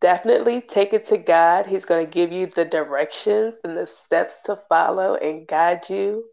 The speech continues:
He will never steer you wrong. And also make sure that you find a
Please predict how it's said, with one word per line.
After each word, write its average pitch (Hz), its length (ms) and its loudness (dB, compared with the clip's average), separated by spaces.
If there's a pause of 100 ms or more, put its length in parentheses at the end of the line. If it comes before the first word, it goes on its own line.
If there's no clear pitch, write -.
(140)
He 170 120 -8
will 160 160 -2
never 160 300 0
steer 202 300 2
you 254 160 2
wrong. 170 540 2 (580)
And 175 260 4
also 190 560 4
make 185 220 2
sure 165 200 0
that 160 260 -4
you 175 100 -6
find 160 500 2
a 147 240 -6